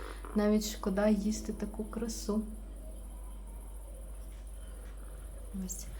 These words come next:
Дуже дякую всім за привітання, мені було дуже приємно. Е, це саме день народження я не святкувала.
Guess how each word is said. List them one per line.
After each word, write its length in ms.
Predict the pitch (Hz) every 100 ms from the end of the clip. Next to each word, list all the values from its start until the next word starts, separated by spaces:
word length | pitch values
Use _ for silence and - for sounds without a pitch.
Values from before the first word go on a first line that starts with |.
| - - - - -
Дуже 300 | 220 226 220
дякую 440 | 214 220 220 202
всім 360 | 196 - 220 208
за 160 | 208
привітання, 880 | 202 196 185 190 - 247 302 294 285 277
мені 260 | 208 208
було 280 | 208 190 185
дуже 300 | 180 202 190
приємно. 720 | 185 196 196 220 285 294 277 262 - - - -
Е, 240 | 196 190 190 -
це 240 | 233 233
саме 420 | 226 - 214 208
день 220 | 196 208 208
народження 520 | 208 208 202 202 196
я 200 | 196 285
не 180 | 262 226
святкувала. 800 | - 196 - 214 269 381 320